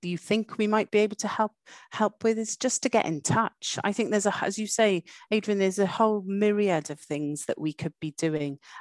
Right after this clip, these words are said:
Um, and it, and it does range literally from a guest lecture to whether we can help with research, whether we can work on joint research, you know, or whether you want a, a, a placement student. So I would say get in touch if it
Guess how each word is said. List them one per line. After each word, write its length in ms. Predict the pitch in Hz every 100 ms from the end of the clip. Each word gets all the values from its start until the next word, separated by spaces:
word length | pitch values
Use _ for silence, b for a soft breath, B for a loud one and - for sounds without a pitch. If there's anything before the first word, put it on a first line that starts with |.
| B
Um, 260 | 151 160 -
and 140 | 160
it, 120 | 165 -
and 120 | 175
it 140 | 170
does 300 | - 185 -
range 420 | 175 170 147 143 -
literally 480 | 190 - 156 151
from 380 | 139 - 151 147 - B B
a 60 |
guest 340 | - 175 - -
lecture 540 | 170 - - 135 147
to 180 | - 156
whether 240 | 160 151
we 100 | 156
can 220 | 156 147
help 240 | 139 151 - -
with 160 | 139 -
research, 760 | 190 180 - 185 180 165 - -
whether 200 | 147 151
we 100 | 147
can 220 | - 151
work 400 | 151 170 160 -
on 160 | 143 139
joint 400 | 165 196 - -
research, 720 | 208 190 - 202 196 - - B B B -
you 80 | 190
know, 240 | 170 170
or 320 | - 175 175 160
whether 220 | 190 185
you 160 | 185
want 300 | 175 185 180
a, 180 | 190 185 - B B
a, 260 | 180 - 190
a 100 | -
placement 580 | 175 226 233 - 156 135
student. 600 | - - 139 135 120 -
So 240 | - 170 170
I 100 | 175
would 160 | 175
say 220 | - 185
get 280 | 180 208 -
in 120 | 202
touch 440 | 185 190 127 - -
if 160 | 175
it 120 | 170